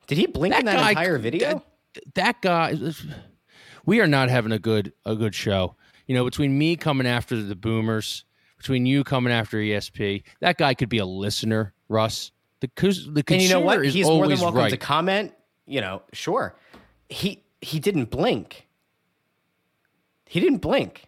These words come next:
Speaker 2: I mean, if you put contacts in like that and you went to all that trouble, would you blink?
Speaker 1: Are those contacts? Is that what he said?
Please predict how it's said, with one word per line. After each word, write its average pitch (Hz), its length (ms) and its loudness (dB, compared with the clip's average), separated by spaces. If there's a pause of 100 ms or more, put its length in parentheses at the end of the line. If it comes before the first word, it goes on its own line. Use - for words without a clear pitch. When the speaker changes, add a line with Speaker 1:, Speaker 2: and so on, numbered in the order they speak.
(460)
Speaker 2:
I - 60 2
mean, 254 160 2
if 208 140 2
you 269 100 0
put 190 180 2
contacts 131 540 -2
in 123 100 0
like 113 200 0
that 127 140 2
and 117 80 -2
you 117 40 0
went 117 140 0
to 117 80 2
all 101 160 2
that 95 160 -2
trouble, 101 240 -4
would 95 200 -10
you 107 120 -4
blink? 185 320 -6 (2000)
Speaker 1:
Are 147 100 0
those 185 160 0
contacts? 214 580 -2
Is 117 100 -4
that 139 100 2
what 160 100 -2
he 170 100 0
said? 196 360 0